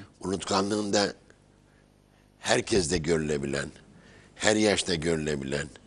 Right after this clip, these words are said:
<clears throat> ve normal sayılan bir,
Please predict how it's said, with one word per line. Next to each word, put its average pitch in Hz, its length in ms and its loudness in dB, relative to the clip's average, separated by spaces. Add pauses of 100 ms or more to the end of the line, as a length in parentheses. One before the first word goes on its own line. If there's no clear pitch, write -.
(400)
<clears throat> 80 420 -2 (100)
ve 101 280 2
normal 95 360 2
sayılan 78 480 2 (1040)
bir, 98 320 -4